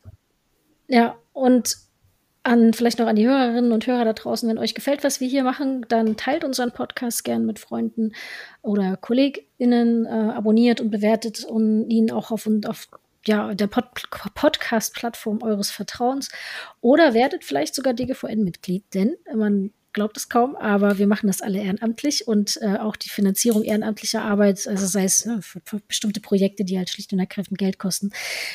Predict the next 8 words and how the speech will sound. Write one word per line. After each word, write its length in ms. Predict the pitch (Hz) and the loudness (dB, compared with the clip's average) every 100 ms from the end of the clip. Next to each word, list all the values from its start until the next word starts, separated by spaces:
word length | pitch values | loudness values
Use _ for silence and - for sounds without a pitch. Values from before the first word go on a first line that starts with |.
| - | -2
finanzieren 520 | 277 302 277 254 240 | 2 4 4 4 4
sich 180 | 233 254 | 2 0
natürlich 420 | 226 220 214 - | 0 0 0 -2
am 80 | 220 | -2
besten 360 | 196 - 196 | -2 -2 -2
mit 160 | 190 - | -4 -4
einer 160 | 285 339 | -4 -2
Mitgliedschaft. 680 | 214 - 185 - 214 208 | -2 -4 -8 -6 -6 -6